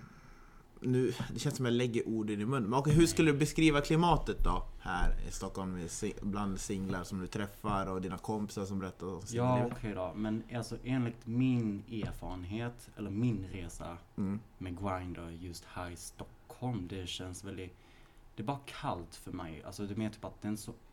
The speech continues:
Speaker 2: förlåt, det är inte så öppna personer.
Speaker 1: Nej.
Speaker 2: De är väldigt, man måste verkligen känna folk för att komma in i den här gaykretsen.
Speaker 1: Ja.
Speaker 2: Jag är nog utanför den zonen i alla fall.
Speaker 1: Ja.
Speaker 2: Men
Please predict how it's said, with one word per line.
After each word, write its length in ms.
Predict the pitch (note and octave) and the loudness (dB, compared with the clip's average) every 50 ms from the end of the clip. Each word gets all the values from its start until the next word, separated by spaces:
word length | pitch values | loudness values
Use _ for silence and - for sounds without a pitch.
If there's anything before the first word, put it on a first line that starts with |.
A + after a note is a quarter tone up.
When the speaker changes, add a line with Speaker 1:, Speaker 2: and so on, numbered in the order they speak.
| - - - - - - - - | -20 -20 -20 -20 -20 -20 -20 -10
Speaker 2:
förlåt, 260 | - A2 A2 E2 - - - | -6 -6 -6 -6 -6 -6 -4
det 80 | G#2+ | -4
är 20 | A2 | -4
inte 140 | A#2 - | -4 -4
så 80 | - - | -8 -10
öppna 380 | - - A2 - - - F#2+ - | -10 -10 -14 -14 -12 -12 -12 -10
personer. 600 | - F#2+ - - F#2 E2+ - - F2 G2+ A2 G#2+ - - | -10 -10 -10 -10 -10 -10 -10 -8 -6 -6 -6 -6 -4 -2
Speaker 1:
Nej. 240 | G#2+ G2 G2 A2 A#2+ - - - - - | 0 0 0 0 -2 -6 -12 -20 -12 -6
Speaker 2:
De 160 | - G#2+ G2+ | -4 -2 -2
är 40 | G2 | -2
väldigt, 500 | F#2+ G#2+ G2+ F#2+ G2 F#2+ F#2+ F#2+ F#2+ F#2+ F#2 F2+ - - - - - - - - - - | -2 -2 -4 -2 -4 -4 -4 -6 -6 -8 -10 -12 -14 -18 -20 -20 -20 -20 -20 -20 -18 -8
man 100 | - G#2 | -4 -2
måste 240 | G#2+ A2+ B2 A#2+ - A2 | 0 0 -2 -2 -4 -6
verkligen 200 | A2 - A2 G2 | -6 -4 -6 -6
känna 400 | - - A2 G2+ G2+ G2+ G2+ G2 G2 - - - - - - - - - | -6 -6 -6 -6 -6 -6 -6 -8 -12 -14 -16 -18 -18 -18 -18 -20 -20 -18
folk 260 | - - A#2+ G2+ F#2 - | -8 -6 -4 -4 -4 -6
för 120 | - G2+ | -8 -8
att 60 | G2+ | -8
komma 200 | - - A2 G#2 | -4 -2 -2 -2
in 80 | G2+ G2 | -2 -2
i 20 | |
den 100 | G2 F#2 | -4 -6
här 100 | F#2+ F#2 | -8 -8
gaykretsen. 880 | F2+ F2 G2 - - - - - - F2 - - - - G2 E2+ E2+ E2 - - - | -8 -6 -4 -2 -2 -2 -2 -4 -8 -12 -12 -12 -10 -10 -8 -8 -8 -12 -14 -16 -6
Speaker 1:
Ja. 180 | - G2+ F2 F#2 | -2 -2 0 0
Speaker 2:
Jag 100 | G2+ G#2 | 0 -2
är 40 | G#2 | 0
nog 280 | G#2 G#2+ G#2 G2+ - | 0 -2 -2 -2 -6
utanför 400 | A2 G2 - - F#2 F2 - F#2 | -8 -8 -8 -8 -8 -8 -8 -8
den 400 | F2+ F2 - - G2+ F#2+ F#2 F2 - - | -8 -4 -4 -4 -2 -4 -6 -6 -10 -12
zonen 440 | - - - F#2 F2 E2 E2 D#2+ C#2+ | -12 -10 -10 -8 -8 -8 -8 -10 -10
i 20 | - | -12
alla 80 | - - | -12 -14
fall. 240 | - - A#1+ - - - - - - | -12 -12 -12 -12 -14 -18 -20 -12 -4
Speaker 1:
Ja. 240 | - F2 F2 F#2 G#2 - - - - - | 0 0 0 0 -2 -6 -14 -18 -10 -4
Speaker 2:
Men 380 | G#2+ G#2 G#2 G#2 G2+ G#2 G#2 | -2 0 2 2 2 2 0